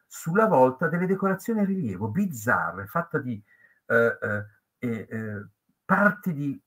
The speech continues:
corpi messi insieme, a metà tra grifoni, chimere, eh, creature leonine,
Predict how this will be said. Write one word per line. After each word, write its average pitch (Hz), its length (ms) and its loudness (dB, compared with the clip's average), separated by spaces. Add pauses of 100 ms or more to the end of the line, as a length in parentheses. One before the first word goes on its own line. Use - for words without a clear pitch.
(140)
corpi 190 420 4
messi 147 340 -4
insieme, 107 480 -4
a - 20 0
metà 127 320 4
tra 120 160 0
grifoni, 117 680 -2 (300)
chimere, 131 920 2 (320)
eh, 104 160 -2
creature 135 480 0
leonine, 110 680 2